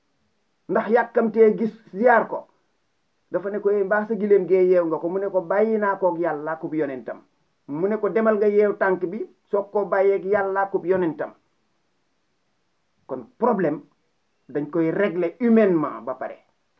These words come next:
Dañ koy régler humainement. Mooy lan? Nit ñi taxaw temm ci kenn ku ci ne sàmm say àq. Te xam ni nag réew mi dañ ko bokk. Sénégalais yi li nga xam ne mooy seen bëgg-bëgg,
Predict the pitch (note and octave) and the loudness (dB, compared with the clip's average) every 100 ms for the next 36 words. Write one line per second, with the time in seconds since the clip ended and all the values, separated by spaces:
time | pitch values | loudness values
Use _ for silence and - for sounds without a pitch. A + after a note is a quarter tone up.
0 | _ _ _ _ _ _ - G#3+ B3 A3+ | _ _ _ _ _ _ -4 0 2 2
1 | G#3+ A3 A#3 A3+ G#3+ D#3+ - _ _ - | 4 2 4 2 2 0 -6 _ _ 0
2 | A#3 C4+ G3+ F3+ F3+ _ F3+ G#3+ A3+ G3+ | 6 8 8 2 -6 _ 2 2 4 2
3 | G#3 G#3 - _ G#3+ - G3 F#3 - D4 | 2 0 -12 _ -4 2 2 2 4 6
4 | D4 C4+ - F#3 F#3 _ _ _ _ _ | 8 6 2 -4 -8 _ _ _ _ _
5 | G#3 G3 F#3+ G3 G3 F3+ E3+ - B3 A#3 | 0 2 2 -2 -2 -2 -4 -6 -4 0
6 | G#3+ G3+ E3 - D#3+ - - - _ _ | -2 -2 -4 -4 -6 -6 -16 -16 _ _
7 | _ - D#3+ G3 G3+ G3 B3+ C#4+ - _ | _ -8 -4 0 2 4 4 0 -10 _
8 | _ _ _ _ _ C3+ C#3 E3+ G#3+ F#3+ | _ _ _ _ _ -6 -4 -2 0 0
9 | A3+ G3+ G3 - - _ _ _ _ _ | 2 2 0 -6 -16 _ _ _ _ _
10 | _ _ _ _ _ _ _ - C#4 C4 | _ _ _ _ _ _ _ 2 4 4
11 | A3 G3+ F3 F3 G3 C4 C4+ B3+ A#3+ A3 | 4 4 4 2 0 -2 -2 0 2 4
12 | G#3 G#3 G3 E3+ G#3+ F#3+ F#3+ - | 4 4 2 2 2 2 0 -2